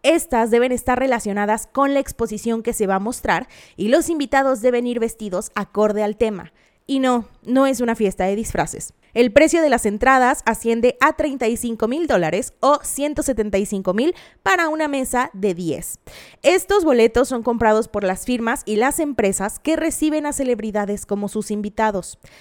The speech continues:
Recordemos también que la gala no es solamente una vitrina. Su importancia va más allá de los dólares recaudados y de las impresiones generadas en redes sociales. Esta es una exhibición del arte como moda y de la moda como arte,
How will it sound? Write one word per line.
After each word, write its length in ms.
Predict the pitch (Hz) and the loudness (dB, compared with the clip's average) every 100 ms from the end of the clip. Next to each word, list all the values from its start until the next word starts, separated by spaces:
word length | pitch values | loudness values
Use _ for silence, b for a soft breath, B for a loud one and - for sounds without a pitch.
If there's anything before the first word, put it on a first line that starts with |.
| B B | B B
Recordemos 800 | - 226 - 247 277 330 370 403 | -4 -4 2 2 4 2 0 -2
también 480 | 440 311 180 156 262 b b _ | -2 0 -2 -2 -8 b b _
que 180 | 330 349 | 0 2
la 200 | 349 330 | 2 2
gala 460 | 302 294 269 269 233 | 2 2 2 -2 -4
no 320 | 240 285 330 | -2 2 2
es 160 | 339 | -2
solamente 580 | - 302 285 269 247 240 | -2 0 0 -2 -4 -4
una 160 | 254 240 | -2 -2
vitrina. 520 | 208 - 165 - - _ b b b | -4 -4 -6 -8 -16 _ b b b
Su 160 | - | -4
importancia 800 | 247 226 254 254 320 285 254 254 | -2 -2 -4 -2 -2 0 -2 -2
va 300 | 202 196 277 | -4 2 2
más 360 | 302 302 302 302 | 2 -2 -4 -2
allá 220 | 277 254 | -2 0
de 100 | 247 | 0
los 140 | 247 214 | 0 2
dólares 320 | 220 214 208 | 2 2 0
recaudados 600 | 202 247 294 277 208 - | -2 0 2 4 2 -2
y 100 | 254 | -2
de 100 | 226 | 0
las 160 | 233 233 | 0 -2
impresiones 580 | 226 220 220 240 233 247 | -4 -4 -4 -4 -4 -4
generadas 540 | 262 226 185 185 196 | -4 -2 0 -2 -2
en 100 | 190 | -4
redes 300 | 170 160 170 | -4 -4 -4
sociales. 580 | 175 - 190 180 165 - b b b b | -4 2 2 2 -2 -12 b b b b
Esta 360 | - 359 - 359 | 2 2 0 -2
es 140 | 349 | 0
una 160 | - 294 | -2 -4
exhibición 760 | 311 - 214 208 - 233 247 - | -6 -8 -6 -8 -4 -4 -4 -8
del 340 | 190 214 226 240 | -2 2 4 4
arte 300 | 294 - 453 | 4 2 0
como 240 | - 214 185 | 0 -2 0
moda 380 | 185 170 175 b b b | 0 0 -2 b b b
y 140 | 214 | -2
de 100 | 220 | 2
la 120 | 233 | 2
moda 340 | 240 254 294 330 | 2 0 2 0
como 340 | 294 202 175 | 0 0 2
arte, 320 | 151 - - | 0 -2 -14